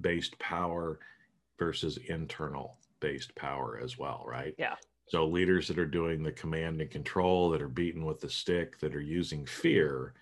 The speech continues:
Speaker 1: that's external power. Using your title, wearing, you know, a uniform. It might not be a uniform, but maybe it's a, you know, a, a custom suit, right?
Speaker 2: Mm-hmm.
Speaker 1: Um, those external strappings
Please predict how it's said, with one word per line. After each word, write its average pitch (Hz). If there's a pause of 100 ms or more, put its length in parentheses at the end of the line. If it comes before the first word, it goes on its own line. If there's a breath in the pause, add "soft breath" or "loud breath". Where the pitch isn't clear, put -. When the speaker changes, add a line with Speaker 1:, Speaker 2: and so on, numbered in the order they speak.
(380 soft breath)
Speaker 1:
that's 87
external 90
power. 82 (340 soft breath)
Using 98
your 92
title, - (260 soft breath)
wearing, 90 (360 soft breath)
you 80
know, 80
a 80
uniform. 85
It -
might 87
not 101
be 98
a 95
uniform, 95
but 80
maybe 90
it's 85
a, 82
you 87
know, 78 (540 loud breath)
a, 69
a 71
custom -
suit, - (180)
right? 143 (100)
Speaker 2:
Mm-hmm. 151
Speaker 1:
Um, 80
those 90
external 92
strappings 69